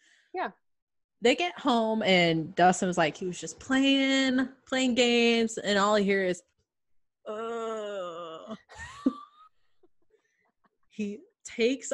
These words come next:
Speaker 2: off the headphones 'cause he wasn't sure he heard that right. And the bathroom just, "Oh."
Speaker 1: I don't
Speaker 2: So
Speaker 1: know
Speaker 2: he
Speaker 1: this story.
Speaker 2: peeks out, he peeks out, and he hears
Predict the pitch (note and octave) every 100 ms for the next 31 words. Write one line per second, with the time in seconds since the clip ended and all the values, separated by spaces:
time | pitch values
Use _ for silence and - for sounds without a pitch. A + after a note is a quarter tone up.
0 | - A3 A#3 - G#3+ G3+ G#3+ - F#3 F3
1 | F#3+ F#3+ F#3 F#3 G3+ A#3 G#3 A#3 G#3 G#3+
2 | F3+ G3+ F#3 F#3 D#3 - E3 C#3 E3 D3
3 | C#3+ _ _ _ _ _ _ _ F#3 F#3
4 | F3+ F3 F3+ F3+ F3 E3 - _ _ _
5 | G#3 G3+ G#3 G#3 G3 F#3 F3 F3 E3 D3+
6 | D3 C#3 C3 C#3+ B2+ - A3 _ _ _
7 | - - _ - _ _ _ _ _ _
8 | A#3+ - A3 A3+ - A#3 B3+ - A3+ G3+
9 | F#3 F3 F3+ - _ _ _ _ _ A3
10 | B3 C#4+ - A#3 F3 E3 - _ _ _
11 | _ _ _ _ _ _ _ _ _ _
12 | - G#3+ F#3+ F#3+ G3 G3 F#3+ F3+ F3 E3+